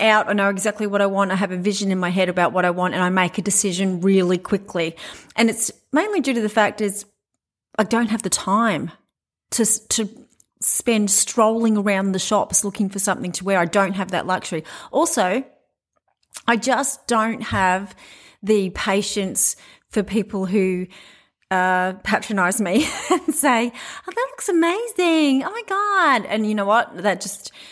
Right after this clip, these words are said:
is one of my pet hates. So I don't want to talk to those people. I know what I want in my head. I'm in and out. And I pretty much apply this theory of quick decision making to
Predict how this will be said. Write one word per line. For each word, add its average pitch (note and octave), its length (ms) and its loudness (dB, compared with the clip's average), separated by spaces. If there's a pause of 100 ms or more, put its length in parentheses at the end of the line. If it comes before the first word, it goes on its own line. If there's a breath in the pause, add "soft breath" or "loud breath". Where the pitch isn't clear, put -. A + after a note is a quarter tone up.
(160 loud breath)
is F#3 160 -2
one F#3 160 0
of F#3 40 -2
my F3+ 120 0
pet F#3 200 -2
hates. F#3 380 -2 (220 loud breath)
So G#3 160 2
I G#3+ 100 4
don't A3 100 4
want A#3+ 160 4
to - 60 -6
talk C4+ 180 -2
to A#3 60 -8
those A3 220 -2
people. G#3+ 300 -4
I F#3+ 60 2
know G3 160 -2
what F#3+ 120 -2
I F#3+ 60 2
want F#3 180 -4
in F3+ 80 -6
my E3+ 80 -4
head. F3 180 -2
I'm E3+ 120 -4
in E3 100 -6
and D#3 180 -6
out. D3+ 240 -6 (960 loud breath)
And A3+ 140 2
I A#3 80 2
pretty G4+ 300 2
much E4+ 240 0
apply B3 300 0
this A3+ 200 -2
theory A#3+ 500 2
of G#3 260 -2
quick - 260 -4
decision B3 420 0
making G3+ 360 -2
to G3 300 0